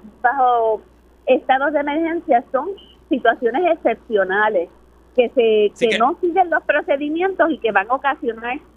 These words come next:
Speaker 1: más problemas.
Speaker 2: Una sentencia del Tribunal Supremo no es una emergencia. <laughs> O sea.
Speaker 1: Es-, exactamente, lo sabían hace rato, lo sabían hace rato. Es, este, todavía apostar a que pueden ganar, pero van a perder,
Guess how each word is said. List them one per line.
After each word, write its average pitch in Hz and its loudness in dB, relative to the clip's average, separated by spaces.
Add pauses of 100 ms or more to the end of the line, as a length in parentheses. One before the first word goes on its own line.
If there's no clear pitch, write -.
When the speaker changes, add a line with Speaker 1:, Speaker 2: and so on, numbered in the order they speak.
Speaker 1:
más 202 0
problemas. 185 -2
Speaker 2:
Una 160 -4
sentencia 185 -4
del 190 -2
Tribunal 175 -6
Supremo 170 -8
no 180 -8
es 165 -4
una 151 -6
emergencia. 143 -6
<laughs> - -2 (760)
O - -
sea. - -10 (480)
Speaker 1:
Es-, 208 0 (180)
exactamente, 233 -2
lo 254 0
sabían 392 -4
hace 403 -2
rato, 392 -2 (300)
lo 277 2
sabían 302 -2
hace 247 -2
rato. 175 -2 (220)
Es, 302 2 (420)
este, 220 0
todavía 220 0 (140)
apostar 240 -2 (280)
a 202 0
que 190 0
pueden 196 -4
ganar, 180 -2
pero 226 2
van 208 0
a 214 -2
perder, 196 -4